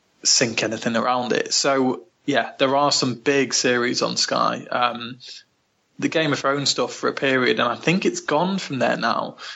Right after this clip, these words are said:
You could watch all one to seven series and just watch them on Sky or on demand, but I think they had a bit of a rights issue over that last year,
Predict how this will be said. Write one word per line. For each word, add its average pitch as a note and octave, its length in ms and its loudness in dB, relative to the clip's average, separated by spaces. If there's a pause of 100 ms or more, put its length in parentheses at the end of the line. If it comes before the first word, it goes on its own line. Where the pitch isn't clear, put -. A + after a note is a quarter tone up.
(100)
You D3 140 0
could D3 200 0
watch D#3+ 280 0
all D#3 160 2
one D3 300 0
to - 120 0
seven C3 380 2
series C#3+ 540 2
and B2 120 -2
just - 320 0 (260)
watch B2 380 0
them A#2 300 -6 (380)
on B2+ 200 -2
Sky C3 520 2
or B2+ 220 2
on B2 200 0
demand, B2 520 -2
but A#2+ 100 2
I A#2 100 2
think C#3+ 220 -4
they C#3 120 0
had C3 180 0
a B2 40 2
bit B2+ 220 0
of B2 120 2
a B2 80 4
rights B2+ 520 -2
issue - 380 0
over - 220 0
that - 220 0
last - 300 -2
year, A#2+ 320 2